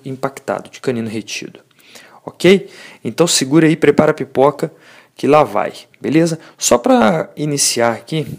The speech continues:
né, uma breve introdução, que por que que a gente fala tanto do canino retido, né? Afinal de contas, e os outros dentes? Não, é que na verdade o canino,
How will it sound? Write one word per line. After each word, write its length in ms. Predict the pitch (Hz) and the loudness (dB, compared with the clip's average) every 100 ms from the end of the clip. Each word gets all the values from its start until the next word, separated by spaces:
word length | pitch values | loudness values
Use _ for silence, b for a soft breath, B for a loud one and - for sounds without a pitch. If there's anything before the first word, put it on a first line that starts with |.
| 131 | -8
né, 160 | 151 | -6
uma 180 | 156 113 | -4 -4
breve 280 | 104 117 113 | 0 -2 -2
introdução, 720 | 107 110 107 - - 165 139 - B B B B | -6 -8 -8 -10 -2 -2 -2 -10 B B B B
que 320 | - 208 220 | -2 0 0
por 280 | - - - | -2 -14 -14
que 140 | - | -10
que 80 | - | -2
a 20 | |
gente 160 | 196 185 | -2 0
fala 220 | - 170 | 0 0
tanto 300 | - 151 160 | 0 -6 -6
do 80 | 143 | -10
canino 340 | - 131 131 | -4 -2 -2
retido, 540 | 127 123 - - 101 104 | -4 -6 -6 -14 -14 -10
né? 220 | 131 139 | -8 -8
Afinal 340 | 139 - 143 | -12 -8 -8
de 80 | - | -8
contas, 260 | - 104 117 | -8 -8 -6
e 60 | |
os 100 | 143 | -4
outros 260 | 143 117 101 | -4 -6 -10
dentes? 440 | 104 98 - - - | -8 -8 -12 -14 -4
Não, 300 | 131 147 143 B B B - | -2 -2 -8 B B B -10
é 60 | |
que 100 | - | -4
na 80 | 208 | -2
verdade 340 | 208 - 170 | 0 0 -2
o 40 | 170 | -4
canino, 640 | - 143 117 143 139 104 | -2 -2 -2 -4 -4 -6